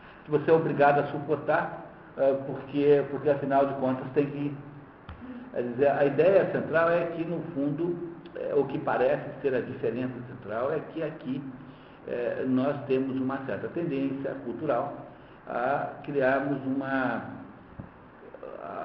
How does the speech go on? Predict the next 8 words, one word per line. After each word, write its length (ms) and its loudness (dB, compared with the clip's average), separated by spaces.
a 60 -6
ideia 540 6
ma-, 240 -4
mais 280 0
fácil 320 0
de 560 -10
resumir 340 0
assim, 340 -4